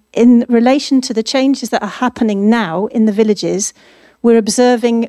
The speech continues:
patterns of flooding and patterns of dryness which were different to that in the past. We haven't had the snows that people had in the past. So people used to rely on the winter snow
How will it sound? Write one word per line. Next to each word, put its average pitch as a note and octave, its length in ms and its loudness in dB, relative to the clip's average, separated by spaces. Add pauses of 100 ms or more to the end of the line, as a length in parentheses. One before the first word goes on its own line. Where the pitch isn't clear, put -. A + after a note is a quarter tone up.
patterns A3+ 560 -2
of G3+ 180 -4
flooding A#3 720 -2
and A#3 200 0
patterns A3+ 400 -2
of G#3 120 -4
dryness A3+ 680 -2
which - 200 -6
were A#3+ 60 -2
different G#3+ 520 -2
to - 80 -6
that F#3 120 -2
in F#3+ 100 -6
the F#3 60 -6
past. - 480 -6 (380)
We A3+ 80 2
haven't A#3 240 -2
had A3+ 180 -2
the A3 60 0
snows A3+ 540 2
that G3+ 120 -6
people G3 280 -4
had F3 200 -4
in F3 80 -4
the F3 80 -8
past. - 480 -10 (300)
So - 120 -4
people C4 300 2
used C4+ 280 4
to C4+ 80 -2
rely C4 420 2
on G#3+ 100 0
the G#3 80 0
winter B3 340 2
snow F#3+ 540 -2